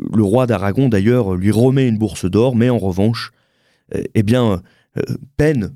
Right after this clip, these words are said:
pour avoir eu l'avantage dans les débats. Il doit s'exiler, il quitte donc, euh, l'Aragon et va, euh, en terre d'Israël, où il va créer à Jérusalem la synagogue Rambam.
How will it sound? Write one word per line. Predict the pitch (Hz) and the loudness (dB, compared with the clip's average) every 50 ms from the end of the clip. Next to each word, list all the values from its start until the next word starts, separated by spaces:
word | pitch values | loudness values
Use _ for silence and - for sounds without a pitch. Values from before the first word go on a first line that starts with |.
| - - | -8 -4
pour | - - 139 127 110 101 95 95 101 | 0 2 2 2 2 2 0 0 0
avoir | 107 101 113 110 113 123 | 0 2 2 2 2 2
eu | 113 | 2
l'avantage | 107 104 104 104 92 - 120 110 95 | 2 2 0 -2 -2 0 0 0 0
dans | 101 | 0
les | 95 92 87 | 0 0 0
débats. | 95 90 87 92 98 120 131 - _ _ _ _ - | 0 0 0 2 0 0 -2 -6 _ _ _ _ -4
Il | 104 107 | -2 0
doit | 110 117 107 | 2 2 0
s'exiler, | - - 135 123 104 98 101 92 92 98 127 | 0 0 -2 -2 -2 -2 -2 0 2 2 2
il | 123 101 95 - | 2 0 -2 -6
quitte | - - - 147 139 - - - _ _ _ _ _ _ - | -4 0 0 0 0 -2 -10 -16 _ _ _ _ _ _ -8
donc, | 101 107 117 117 110 113 - 98 | -2 0 0 0 0 -2 -2 -2
euh, | 90 85 - _ _ _ _ _ _ _ _ - | -4 -4 -4 _ _ _ _ _ _ _ _ -2
l'Aragon | - 113 117 110 101 101 95 95 110 139 143 131 | 0 2 2 2 0 -2 -2 0 2 2 2 2
et | 104 | 2
va, | 92 110 117 117 110 98 | 0 0 2 2 2 0
euh, | 87 - - _ _ _ _ - | -2 -4 -8 _ _ _ _ -2
en | 120 127 | -2 -2
terre | 123 143 131 101 | 0 0 -2 -2
d'Israël, | 101 107 - - - 92 92 95 120 123 | -4 -6 -8 -6 -4 -2 0 0 2 2
où | 107 | 2
il | 98 92 | 0 0
va | 98 98 90 | 0 -2 -2
créer | - - 113 | -2 0 0
à | 110 | 0
Jérusalem | 98 - 101 92 98 90 87 87 85 85 90 101 110 | 0 0 -2 -2 -2 -2 -2 0 0 0 2 2 2
la | 98 | 0
synagogue | - - - 92 90 90 90 90 95 107 107 104 - _ _ _ _ | -2 -4 -4 -2 -2 -2 0 0 0 0 0 -4 -10 _ _ _ _
Rambam. | - 110 107 104 92 92 80 71 73 - | -2 0 0 2 2 0 -2 -4 -8 -16